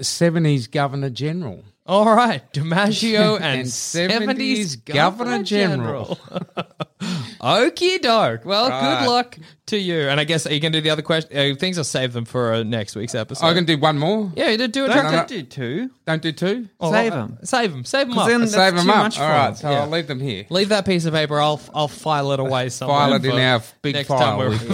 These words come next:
Speaker 1: got.
Speaker 2: <laughs> in the big Bailey Family Circus filing cabinet. Um, put that one away. And, and Ryder, do you have a colour for us?
Speaker 3: I do. It feels soothing
Speaker 2: Okay.
Speaker 3: and relaxing,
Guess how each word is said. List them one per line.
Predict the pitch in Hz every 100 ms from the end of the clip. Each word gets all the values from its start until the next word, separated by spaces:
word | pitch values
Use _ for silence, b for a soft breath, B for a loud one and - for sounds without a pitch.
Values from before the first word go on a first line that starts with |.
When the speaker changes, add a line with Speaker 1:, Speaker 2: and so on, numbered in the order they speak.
| 156
Speaker 1:
got. | -
Speaker 2:
<laughs> | 180 - 156
in | -
the | 185
big | 180 233 233 190 135
Bailey | 202 226 208
Family | 196 175 170
Circus | 147 160 160 143
filing | - 151 139 127 131 127
cabinet. | 110 131 120 139 156 - B B B
Um, | 127 123 123
put | 120 127
that | 120
one | 110
away. | 117 117 110
And, | 165 165
and | 160 156
Ryder, | 160 185 190 208 208 - -
do | 175
you |
have | 156
a | 143
colour | - 139 123
for | - 104 95
us? | 113
Speaker 3:
I |
do. | 113 123 123 185 - B B -
It | 131
feels | - - 165 165 151 139 165 226 - - - _ _ -
soothing | - - 117 113 127 147 202 _
Speaker 2:
Okay. | 123 123 120 185 _ _ _ -
Speaker 3:
and | 110
relaxing, | 107 110 113 - - 120 175 170